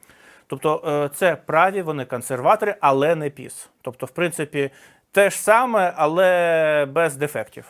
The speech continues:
От таких, е, для багатьох вже є в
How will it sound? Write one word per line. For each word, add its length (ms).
От 120
таких, 360
е, 500
для 280
багатьох 580
вже 400
є 380
в 160